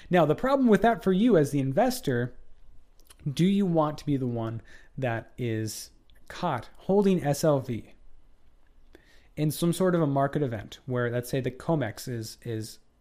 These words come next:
uh, totally exposed for what it is, just a giant paper market that, that continues to claim to be trading physical assets, right? And all of a sudden, that spills over to,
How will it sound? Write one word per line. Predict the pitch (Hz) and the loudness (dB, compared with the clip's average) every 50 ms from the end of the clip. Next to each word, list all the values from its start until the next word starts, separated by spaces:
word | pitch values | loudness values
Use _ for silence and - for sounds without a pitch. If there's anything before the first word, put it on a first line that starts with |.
| _ _ _ | _ _ _
uh, | 165 143 - - | -14 -14 -12 -14
totally | - - 165 160 151 147 | -2 2 4 6 6 4
exposed | 135 135 - - 135 123 120 120 - - | 4 0 -2 -2 -2 -2 -2 -2 -6 -8
for | 127 | -8
what | 117 117 117 113 | -6 -6 -6 -6
it | 113 110 | -6 -8
is, | 101 95 - | -8 -10 -10
just | - 127 - - | -10 -10 -8 -8
a | 120 - - - 151 139 | -10 -10 -12 -12 -12 -6
giant | 117 - 143 139 139 - | -4 -4 -2 -4 -4 -8
paper | - - 135 - 123 | -10 -10 -10 -8 -6
market | 113 107 104 101 - - - - - - - - - - - - - | -6 -6 -6 -8 -10 -12 -16 -16 -20 -20 -20 -20 -20 -20 -20 -8 -4
that, | 131 117 101 - - | -4 -4 -4 -6 -8
that | - 107 107 - - - _ _ _ - - - 131 131 | -8 -10 -10 -12 -16 -20 _ _ _ -20 -16 -14 -14 -12
continues | - - 123 - 135 135 123 123 | -10 -10 -6 -4 -2 -2 -2 -2
to | - | -6
claim | 127 - - 123 120 | -6 -6 -6 -6 -4
to | 120 | -4
be | 117 120 | -4 -6
trading | 110 - - 127 117 110 117 110 | -8 -6 -6 -6 -6 -6 -6 -8
physical | 107 - - 117 110 - - 113 120 117 | -8 -8 -10 -10 -10 -8 -10 -10 -10 -10
assets, | - 117 - - 131 131 - - - - _ | -12 -14 -14 -16 -16 -16 -16 -18 -20 -16 _
right? | - 123 117 127 - - - - - - - - - - - | -8 -6 -6 -8 -10 -12 -18 -20 -20 -20 -20 -20 -14 -2 0
And | 170 165 | 2 4
all | 175 190 | 4 4
of | 196 | 2
a | 180 | 0
sudden, | 175 - 190 190 160 147 139 - - - - - | 0 2 2 4 4 2 0 -2 -6 -14 -6 0
that | - 165 165 165 | 0 0 0 0
spills | - - 180 175 165 156 | -2 0 0 2 2 2
over | 156 151 147 143 143 | 2 0 0 -2 -2
to, | 143 - - 139 131 131 127 123 123 127 | -4 -4 -2 -2 0 0 0 -2 -4 -6